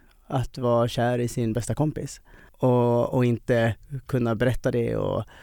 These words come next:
och sådär, och bli lite svartsjuk när han, eh,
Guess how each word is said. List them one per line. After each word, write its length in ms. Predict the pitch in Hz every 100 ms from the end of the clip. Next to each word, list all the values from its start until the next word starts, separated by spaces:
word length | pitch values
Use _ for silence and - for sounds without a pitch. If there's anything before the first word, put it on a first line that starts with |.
| -
och 180 | - 123
sådär, 320 | 139 120 120
och 260 | 123 117 113
bli 100 | 120
lite 180 | 113 113
svartsjuk 520 | 120 - 139 110 -
när 100 | 110
han, 360 | 110 107 110 110
eh, 200 | 98